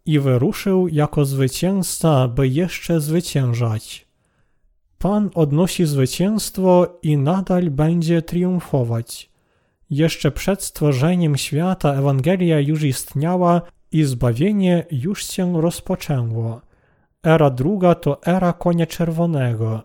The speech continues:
era szatana. To jest era diabła, w której on zabierze ludzkości pokój,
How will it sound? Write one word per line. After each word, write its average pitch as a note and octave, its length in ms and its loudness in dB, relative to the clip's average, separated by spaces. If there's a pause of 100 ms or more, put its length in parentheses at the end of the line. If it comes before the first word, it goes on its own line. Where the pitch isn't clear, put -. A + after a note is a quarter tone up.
era C3+ 260 0
szatana. A2+ 720 -4 (640)
To E3+ 140 2
jest E3 420 2
era F#3 280 4
diabła, C3+ 760 0 (140)
w - 100 -18
której D#3 500 0
on F3+ 240 0
zabierze D#3+ 500 0
ludzkości D3 800 -2
pokój, F3 540 2